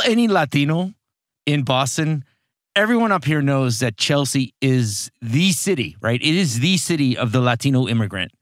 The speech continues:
And it's mostly Central American now because these families initially came to Boston, to the Boston area to escape civil war, right, in the late eighties and nineties. So there's been a strong Central American presence, and that's continued over the years.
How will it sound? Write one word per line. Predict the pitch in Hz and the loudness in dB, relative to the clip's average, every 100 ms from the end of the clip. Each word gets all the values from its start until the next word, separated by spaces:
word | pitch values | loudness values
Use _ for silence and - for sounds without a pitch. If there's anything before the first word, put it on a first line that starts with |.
| _ _ _ _ _ _ - | _ _ _ _ _ _ -2
And | 175 | -2
it's | 180 165 | -2 0
mostly | 220 - 269 | -2 0 0
Central | - 226 - 175 | 0 -2 0 0
American | 143 131 143 151 | 2 2 0 0
now | 147 143 139 | 0 0 0
because | 120 123 - 127 123 120 110 110 | 0 -2 0 2 2 0 -2 -2
these | 127 120 | -2 0
families | 147 147 143 139 131 110 - - - | 0 0 0 0 0 -2 -4 -6 -2
initially | 135 143 156 131 | 0 0 -2 -2
came | - 131 139 135 | 0 2 2 0
to | 127 | -2
Boston, | 98 113 123 - 127 123 123 120 | 0 0 0 0 0 2 2 0
to | - | 0
the | 120 | 0
Boston | 127 120 - | 2 0 0
area | 131 135 131 113 | 2 2 2 0
to | 120 | -2
escape | 110 127 120 | -2 -2 -2
civil | - 135 120 113 | -2 -2 0 0
war, | 113 123 120 120 107 _ _ _ | 2 2 2 0 -4 _ _ _
right, | 113 117 | 0 2
in | 127 | 2
the | 117 | 2
late | 120 131 | 2 0
eighties | - 123 127 113 | 0 2 2 2
and | |
nineties. | 110 113 127 143 | 2 2 0 0
So | 170 160 - | -2 -4 -2
there's | 147 143 - | 0 0 -4
been | - 147 | -2 0
a | 135 | 0
strong | - 131 131 | 0 0 2
Central | - 147 127 123 | 0 -2 0 2
American | 127 123 117 113 101 _ _ _ | 2 0 0 -2 -2 _ _ _
presence, | - 202 165 151 147 | 0 0 2 0 0
and | 143 | 0
that's | 143 | 0
continued | - 147 - 269 262 156 | 0 -2 2 2 2 2
over | 131 117 117 | 2 0 0
the | 110 | 0
years. | 107 104 107 | 0 0 -2